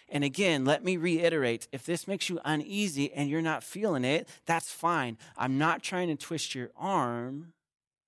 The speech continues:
We want, as this church, to help you grow in your faith. And if you aren't ready to take that next step, you're not alone.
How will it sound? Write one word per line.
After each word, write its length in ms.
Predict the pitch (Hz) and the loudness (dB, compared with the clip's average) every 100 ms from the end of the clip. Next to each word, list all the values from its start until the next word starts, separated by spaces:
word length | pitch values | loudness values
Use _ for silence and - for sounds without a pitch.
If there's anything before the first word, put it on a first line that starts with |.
| _ _ - | _ _ -6
We 280 | 127 202 190 | 0 2 2
want, 500 | 147 165 180 165 - - | 0 2 2 2 -6 -2
as 340 | 151 151 131 | 0 0 -2
this 200 | 131 127 | -6 -6
church, 580 | - - 185 147 - - | -6 0 2 2 0 -6
to 140 | - 117 | -6 -6
help 520 | - - 208 170 - | -6 -4 -4 -4 -6
you 480 | 117 110 110 127 139 _ _ _ - | -4 -4 -4 -8 -16 _ _ _ -14
grow 300 | 123 135 120 | -2 0 2
in 60 | |
your 140 | 113 113 | -2 -4
faith. 600 | - 175 139 - - _ _ _ _ _ _ _ _ _ _ _ _ 123 | -6 -6 -8 -12 -20 _ _ _ _ _ _ _ _ _ _ _ _ -4
And 120 | 143 | -2
if 100 | 143 | -2
you 120 | 165 | -2
aren't 260 | 180 196 143 | 0 0 2
ready 240 | 160 160 | 2 2
to 80 | 135 | -2
take 280 | - 165 - | -4 -6 -4
that 200 | 127 117 | -6 -4
next 280 | 127 117 | -6 -6
step, 420 | - - 170 - - _ _ _ _ _ _ _ _ _ _ _ | -8 -2 -2 -2 -10 _ _ _ _ _ _ _ _ _ _ _
you're 140 | 123 120 | -8 -4
not 220 | 139 185 | -2 -4
alone. 560 | 104 120 151 90 151 | -6 -4 -4 -6 -14